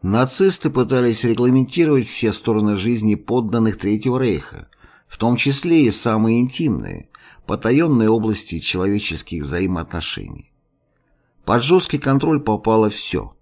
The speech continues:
добрачные половые связи, супружеская жизнь, рост рождаемости и качество новорождённых,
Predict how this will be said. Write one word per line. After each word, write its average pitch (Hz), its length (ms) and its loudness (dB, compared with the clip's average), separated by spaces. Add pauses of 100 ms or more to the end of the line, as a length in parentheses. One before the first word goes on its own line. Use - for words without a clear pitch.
(340)
добрачные 120 720 0
половые 107 460 2
связи, 60 580 -10 (300)
супружеская 120 880 -2
жизнь, 57 440 -12 (140)
рост 120 340 -2
рождаемости 113 760 -2
и 90 60 -4
качество 104 600 -4
новорождённых, 82 880 -8